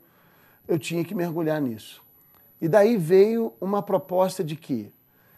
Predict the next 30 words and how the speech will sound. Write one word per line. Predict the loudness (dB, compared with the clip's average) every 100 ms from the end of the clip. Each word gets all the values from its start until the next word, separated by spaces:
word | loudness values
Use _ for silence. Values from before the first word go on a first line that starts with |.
| _ _
encaminhar | -8 -4 -2 0 0 0
à | 0
alerj | 2 0 0 -4 -10 -18 -20 _ _ _ _ _ _ _
o | -8
programa | 0 0 0 -2
Cidade | -6 -4 -2 -2 -2
Real. | -8 -8 -8 -12 _ _ _ _ _ _ _ _ _ _ _ _ _ -16 -4
É, | -2 2
esse, | 2 4
esse | 2 2
projeto | -2 0 4 2
Cidade | 0 -2 0 0
Real, | -4 -2 -2 -2 -6 -16 _
porque | -8 -2
Nova | 0 0
Friburgo | -2 -4 -4 -6
foi | -4 -4 -2
a | -2 -2
única | 0 -2 -2 -6
cidade | -8 -6 -4 -4 -8
criada | -4 -4 -4 -6 -12 _ _ _ -10
por | -6
decreto | -2 -4 -2 -4 -4 -6
real, | -8 -8 -8 -14 _ _ _ _ _ _ -6
das | -6 -4
cinco | -10 -6
mil | -4 -4
quinhentos | -4 -8
e | -8
setenta. | -12 -12 -20 -20 _